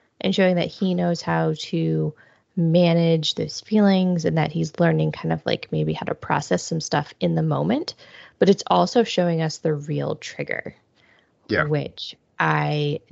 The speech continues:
Speaker 1: definitely did not clue into the first time around. But I almost, I'm like, "How did I miss this?" Like, I almost feel like it's being hammered home through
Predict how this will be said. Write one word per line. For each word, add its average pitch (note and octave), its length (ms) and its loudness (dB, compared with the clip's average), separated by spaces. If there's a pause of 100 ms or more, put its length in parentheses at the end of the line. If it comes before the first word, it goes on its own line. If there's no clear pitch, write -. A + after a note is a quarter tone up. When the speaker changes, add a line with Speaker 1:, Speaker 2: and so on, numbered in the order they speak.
(240)
Speaker 1:
definitely - 880 -6
did - 180 -16
not C3+ 300 -12
clue C#3+ 300 -8
into - 340 -12
the D3+ 140 -6
first - 340 -8
time - 180 -16
around. - 560 -10
But D3+ 420 -2 (960)
I E3+ 200 0
almost, F#3 560 0
I'm D#3+ 140 -10
like, D#3 180 -12
"How - 240 -6
did E4 160 -2
I D4 160 0
miss D#3+ 560 -4
this?" - 340 -8
Like, D#3 160 -6
I D3 120 -6
almost E3+ 420 -2
feel D#3+ 180 -4
like D3 180 -6
it's C#3+ 160 -4
being C#3+ 480 -8 (400)
hammered E3 560 0
home E3 600 -2 (320)
through C#3+ 260 -4